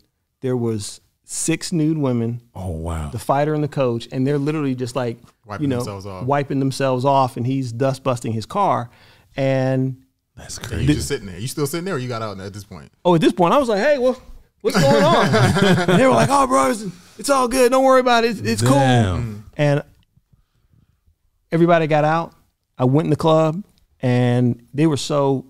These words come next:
Speaker 1: out, you know, in another world. Um, they didn't even see me leave.
Speaker 3: Mm.
Speaker 1: The driver was still outside, and I said, "Hey, man, when you pulled off the side of the road, what was that?" He goes, "Man, listen, I have a reputation. You know, if they go in there covered in that shit with them black lights,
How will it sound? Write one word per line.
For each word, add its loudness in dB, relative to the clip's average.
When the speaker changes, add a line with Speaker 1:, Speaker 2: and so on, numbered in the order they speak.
Speaker 1:
out, -2
you -4
know, -4
in -6
another 0
world. 0
Um, -6
they 0
didn't 2
even -2
see -6
me -2
leave. -6
Speaker 3:
Mm. -14
Speaker 1:
The -4
driver 0
was -14
still -2
outside, -4
and -4
I -6
said, -4
"Hey, -4
man, -6
when -16
you -8
pulled 0
off 0
the -8
side 0
of -2
the -2
road, 0
what -2
was -4
that?" -2
He -2
goes, 0
"Man, -8
listen, -10
I -8
have 0
a 2
reputation. -2
You -12
know, -6
if -8
they 0
go 2
in -2
there -2
covered -4
in -2
that -6
shit -4
with -10
them -2
black -2
lights, -4